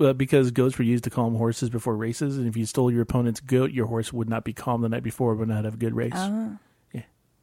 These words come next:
Speaker 2: So be glad she did not perform well.
Speaker 1: Exactly.
Speaker 2: I see. And when Wilfred Fizzlebang is played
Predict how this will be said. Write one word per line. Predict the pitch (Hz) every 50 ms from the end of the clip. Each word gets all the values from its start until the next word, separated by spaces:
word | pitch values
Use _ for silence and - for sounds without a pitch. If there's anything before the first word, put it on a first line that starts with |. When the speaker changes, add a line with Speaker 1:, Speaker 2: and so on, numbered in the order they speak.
| _ _ _ _ _ _ _ _ _ _ _
Speaker 2:
So | - - - 214
be | 208 202
glad | 196 196 202 202 190
she | - - 190
did | 190 196
not | 190 185 196
perform | - - 202 196 196
well. | 185 175 180 190 180 - _ _ _ _ _ _ _ _
Speaker 1:
Exactly. | - 139 131 117 101 98 110 104 - - - 110 101 95 95 - -
Speaker 2:
I | 196 202 220 208
see. | 190 - - 269 302 359 330 226 - - 196 - _ _ _ _ _ _ _ -
And | - 240
when | 233 233 226 233
Wilfred | 294 330 349 330 - - 294 269 240
Fizzlebang | - - 359 381 277 285 226 214 190 185 185 180 185 202 - -
is | - 208 208 196 190 -
played | - - 269 247 233 226 220 220 214 202 214 208